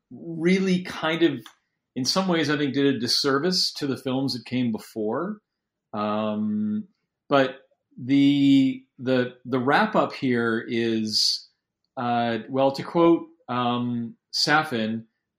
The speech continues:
uh, "tidy." <laughs> You know, it's, it's, it's a very, um, you know, they wanted to be tidier about it.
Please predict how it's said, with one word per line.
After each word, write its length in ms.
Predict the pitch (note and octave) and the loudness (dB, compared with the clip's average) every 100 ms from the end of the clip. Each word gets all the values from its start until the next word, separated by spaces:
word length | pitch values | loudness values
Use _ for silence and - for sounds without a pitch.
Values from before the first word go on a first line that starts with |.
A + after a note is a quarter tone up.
| _ A2 | _ -4
uh, 580 | A#2 A2+ A2+ A2+ A#2+ B2 _ _ _ _ _ _ _ - | -2 0 0 -2 -4 -10 _ _ _ _ _ _ _ -20
"tidy." 560 | - D#3 D3+ G#2 F#2 _ _ _ _ _ _ _ _ - - - - - | -8 -6 -6 -8 -10 _ _ _ _ _ _ _ _ -14 -14 -6 -6 4
<laughs> 800 | - C6+ - - - - - - - - | 4 4 -4 -6 -8 -14 -14 -14 -16 -6
You 60 | D3 | 2
know, 240 | D3+ E3+ - | 4 2 2
it's, 260 | D3 D3 - C#3 | -2 -2 -4 0
it's, 320 | D3+ - - | 0 0 -4
it's 160 | D3+ - | -4 -2
a 40 | |
very, 580 | B2+ C#3 D3 D#3 D#3 E3 | 4 8 8 8 6 4
um, 560 | C3 C3 B2+ C3 C3 B2+ _ _ | 2 4 4 2 -4 -8 _ _
you 80 | C#3 | 0
know, 120 | C3+ | 2
they 100 | C3+ | 4
wanted 240 | C3+ D3 | 4 2
to 60 | D3 | 2
be 340 | D3+ D3 - _ _ _ _ _ _ _ _ _ _ - | 2 0 -8 _ _ _ _ _ _ _ _ _ _ -20
tidier 760 | - D#3+ F3 E3 B2+ F#2 F2 _ _ | -6 -2 0 0 -2 -4 -10 _ _
about 300 | A2+ A2 G#2 | -6 -4 -4
it. 160 | F#2 | -8